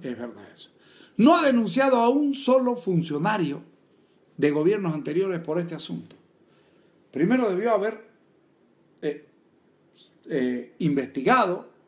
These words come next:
a funcionarios de gobiernos anteriores. Yo les voy a contar una cosa. Cuando Evo Morales fue recién gobierno,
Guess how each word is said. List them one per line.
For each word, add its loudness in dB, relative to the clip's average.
a -4
funcionarios -2
de -2
gobiernos -4
anteriores. -4
Yo 4
les 2
voy 0
a 0
contar 0
una -8
cosa. -18
Cuando 4
Evo 0
Morales 2
fue 0
recién -2
gobierno, 0